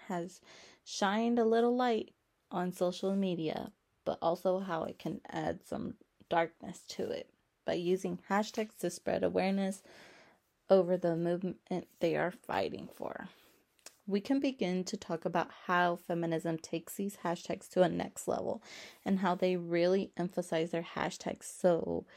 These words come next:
that younger women can become more aware of what's going on with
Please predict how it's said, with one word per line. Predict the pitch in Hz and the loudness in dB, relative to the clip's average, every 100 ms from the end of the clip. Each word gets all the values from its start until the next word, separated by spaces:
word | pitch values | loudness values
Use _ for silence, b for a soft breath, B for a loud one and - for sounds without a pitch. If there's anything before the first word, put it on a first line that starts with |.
| B B B _ | B B B _
that | 180 165 156 - _ - _ _ _ _ _ _ _ _ _ _ _ _ _ _ | 2 4 2 -4 _ -16 _ _ _ _ _ _ _ _ _ _ _ _ _ _
younger | 165 180 180 180 170 | 2 4 4 2 2
women | 170 160 156 160 - | 4 4 2 0 -4
can | - 165 | -4 -2
become | 160 - - 170 160 165 170 _ b b b _ | -2 -6 -4 0 0 -2 -4 _ b b b _
more | 202 226 | 2 4
aware | 240 240 262 240 | 4 4 4 4
of | 190 196 | 4 6
what's | 190 - | 4 4
going | 190 185 185 | 2 2 0
on | 190 214 170 | 0 0 0
with | 170 175 | 0 -2